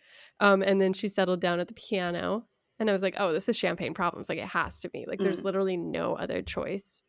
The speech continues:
Speaker 1: but Champagne Problems." And I
Speaker 2: Mm-hmm.
Speaker 1: was right. It,
Speaker 2: You're totally right.
Speaker 1: she recognized the importance. She even said, like, her speech was about how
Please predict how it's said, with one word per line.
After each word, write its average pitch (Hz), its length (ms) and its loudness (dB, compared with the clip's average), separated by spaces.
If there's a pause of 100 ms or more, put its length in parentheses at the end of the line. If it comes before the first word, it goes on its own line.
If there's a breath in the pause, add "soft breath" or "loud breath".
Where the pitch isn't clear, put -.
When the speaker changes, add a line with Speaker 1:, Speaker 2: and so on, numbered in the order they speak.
(360)
Speaker 1:
but - 180 -4
Champagne - 440 -6
Problems." 208 520 -2
And 262 400 2
I 254 120 2
Speaker 2:
Mm-hmm. - 0 -
Speaker 1:
was 262 180 0
right. - 380 -2
It, 220 160 6
Speaker 2:
You're 220 160 -2
totally 196 260 2
right. - 140 -2
Speaker 1:
she 294 220 8
recognized 196 760 4
the 185 320 2 (180)
importance. 190 440 -2
She 226 120 4
even 208 200 2
said, 180 300 0
like, - 220 -2
her 185 140 -2
speech 175 320 -6
was 175 140 -6
about - 280 -6
how 180 300 -4